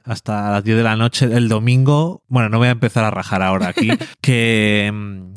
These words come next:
Speaker 1: que nada, eso. Que solamente quería decir que es muy curioso, o me está pareciendo muy curioso, cómo están, cómo se está, eh, MasterChef Estados Unidos
Speaker 2: What the fuck?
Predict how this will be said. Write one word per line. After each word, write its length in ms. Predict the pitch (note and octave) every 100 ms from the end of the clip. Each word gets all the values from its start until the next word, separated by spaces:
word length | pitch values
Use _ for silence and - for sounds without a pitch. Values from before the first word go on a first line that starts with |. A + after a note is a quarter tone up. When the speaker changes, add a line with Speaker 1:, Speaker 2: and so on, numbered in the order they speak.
| -
Speaker 1:
que 120 | G#2+
nada, 220 | G2+ F#2
eso. 200 | G2 F2+
Que 160 | - A2
solamente 240 | B2+ B2
quería 180 | B2 B2+
decir 440 | A#2+ - B2 C#3 -
que 340 | - G2+ G2 A2
es 100 | A2+
muy 140 | B2+
curioso, 680 | B2+ B2 A#2+ B2+ - C3+ D3 _
o 100 | A#2
me 80 | A2
está 120 | A2
pareciendo 280 | A2 G#2+ A#2+
muy 80 | A#2+
curioso, 440 | A2+ A#2+ - A#2+
cómo 240 | A#2+ A#2
están, 840 | A#2 - A2+ A2+ A2+ A2+ A2 G#2+ A2 -
cómo 240 | B2 B2+
se 100 | B2+
está, 800 | - - B2 B2 A#2+ A2 G#2+ - A#2+
eh, 880 | A2+ A2 G#2+ G#2 G#2 G2+ G2 G2+ -
MasterChef 680 | C3 B2 - B2 C#3 B2 A2+
Estados 380 | A#2+ - A#2+ -
Unidos 680 | A#2+ A#2+ A#2+ C3 D3 - -
Speaker 2:
What 160 | A#3+
the 100 | G3+
fuck? 220 | - G#3+